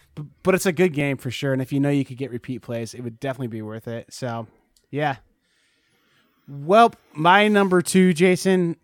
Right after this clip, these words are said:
is something I picked up at Origins, was super pumped to get it, got it all put together, has really cool components, has really cool everything about it. Um, and that's Heroes of Land, Air, and Sea. It's one of those games that I just, I was super pumped to play this game. I was like, "Oh, a four X game that's not in space.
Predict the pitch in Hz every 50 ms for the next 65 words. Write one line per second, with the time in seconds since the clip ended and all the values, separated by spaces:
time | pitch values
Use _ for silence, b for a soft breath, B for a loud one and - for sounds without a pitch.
0 | _ _ - - 151 151 147 147 131 - - - - - - 214 196 220 214 196
1 | - 202 196 - 196 165 170 127 139 143 156 160 147 156 165 165 156 120 135 127
2 | - - - - 247 - - 165 - - 165 160 156 - - 151 135 147 151 151
3 | 147 156 156 - 104 123 147 165 170 175 180 175 - - 190 - - 151 139 143
4 | 143 143 139 143 143 143 127 - b b b b b b b b - 180 170 131
5 | 135 151 214 254 190 165 - - - 180 175 170 165 156 - - 151 147 - 147
6 | 147 151 151 151 147 - - 165 143 127 131 160 156 160 147 - - 156 151 147
7 | 143 147 147 143 160 156 147 135 117 135 135 143 151 160 160 156 - - b b
8 | b b b b b - 139 139 147 156 175 170 - - - 196 202 196 180 160
9 | 160 143 151 156 151 156 147 135 127 117 - 135 123 131 143 151 147 _ b b
10 | b b b b b b - - - 208 240 240 226 202 151 160 170 180 180 139
11 | 185 156 151 143 165 170 - - _ _ _ - 139 143 135 - - - - 240
12 | 233 - 175 156 - - 170 170 160 - 151 - - 151 143 147 151 165 165 156
13 | - - 170 160 160 156 151 139 135 143 156 151 196 208 156 135 - - 185 202
14 | 202 196 147 - - 185 170 147 131 - 170 147 135 135 - - 170 175 180 185
15 | 175 - -